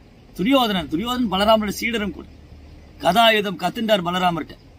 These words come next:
பலராமரை வழிபடுறாங்க, பலராமரை புகழ்றாங்க, பலராமரை வரவேற்கிறாங்க.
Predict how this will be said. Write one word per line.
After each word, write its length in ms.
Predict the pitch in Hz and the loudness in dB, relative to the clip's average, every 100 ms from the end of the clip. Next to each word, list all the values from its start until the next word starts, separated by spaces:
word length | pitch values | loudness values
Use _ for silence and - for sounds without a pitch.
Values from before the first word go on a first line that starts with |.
| - - - - | -20 -20 -20 -14
பலராமரை 420 | 139 170 196 185 147 | -4 0 2 0 0
வழிபடுறாங்க, 460 | 165 180 156 131 - - - - - - - - | 2 2 -2 -4 -8 -20 -20 -20 -20 -20 -20 -14
பலராமரை 460 | 147 185 196 185 170 - | -4 2 2 2 -2 -8
புகழ்றாங்க, 420 | 175 220 185 147 - | -4 -2 0 -2 0
பலராமரை 480 | 156 180 202 196 170 | 0 2 0 0 2
வரவேற்கிறாங்க. 640 | 165 226 214 165 151 127 | 2 4 0 -2 -4 -4